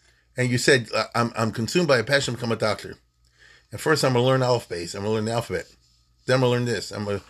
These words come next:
finish high school regimen, then I'm gonna do a college pre-med, then I'm gonna do my four years of medical school and all the rest of it,"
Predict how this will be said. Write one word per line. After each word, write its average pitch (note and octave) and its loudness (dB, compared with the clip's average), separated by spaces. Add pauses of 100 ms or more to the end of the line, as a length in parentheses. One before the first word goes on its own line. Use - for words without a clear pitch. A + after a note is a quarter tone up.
(260)
finish C3+ 0
high G#2+ 2
school A2 -2 (140)
regimen, G2 -2 (480)
then B2 2
I'm B2+ 2
gonna A2+ 0
do A#2+ 2
a G#2 0 (320)
college A2+ 0
pre-med, G#2 0 (1000)
then C3 4
I'm B2+ 2
gonna B2 2
do B2 4
my G#2+ 0
four C3+ 0
years B2 0
of A#2 -2
medical A#2+ -2
school - -10
and G2 -6
all A#2 -2
the D3+ -4
rest F#3+ 0
of B2 2
it," - -14